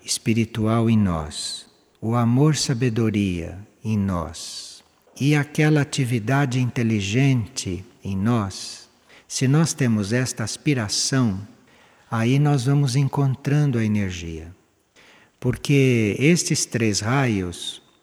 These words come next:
a vontade, que é o primeiro, o amor-sabedoria, que é o segundo, e a atividade inteligente, que é o terceiro, esses três raios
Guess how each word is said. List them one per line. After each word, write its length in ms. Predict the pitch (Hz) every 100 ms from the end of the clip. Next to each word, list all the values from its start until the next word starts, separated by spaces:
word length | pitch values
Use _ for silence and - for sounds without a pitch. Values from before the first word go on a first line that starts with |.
| _ _ _ -
a 100 | 110
vontade, 960 | 107 113 104 - 123 127 117 92 87 85 - _
que 80 | -
é 40 |
o 60 | 104
primeiro, 760 | - 110 101 104 95 87 98 107 _ _ _ _ _
o 140 | 107
amor-sabedoria, 1200 | 120 117 131 131 - 113 120 113 107 123 127 95
que 160 | 87 113
é 40 |
o 40 | 104
segundo, 880 | - - 95 104 120 107 90 90 107 _ _ _ _ _ _ -
e 140 | 123
a 40 |
atividade 1120 | 131 - 143 131 107 123 127 120 92 95 90 95 -
inteligente, 960 | 104 104 117 113 101 95 120 110 107 -
que 140 | -
é 40 | 110
o 60 |
terceiro, 880 | 104 98 92 - 143 123 101 85 98 - _ _ _ _ _
esses 480 | 151 170 - 135 -
três 320 | - 113 95
raios 680 | 92 135 123 98 90 -